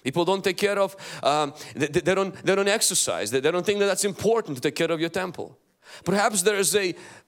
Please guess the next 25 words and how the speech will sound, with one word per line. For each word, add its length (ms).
anxiety 760
and 180
fear 400
and 140
depression 680
that 140
is 180
normal. 600
Nobody 340
can 160
sleep 320
in 80
the 80
house 300
without 340
popping 300
pills. 460
Perhaps 460
in 120
your 200
house 320
there's 220
abuse 320
of 100
alcohol. 580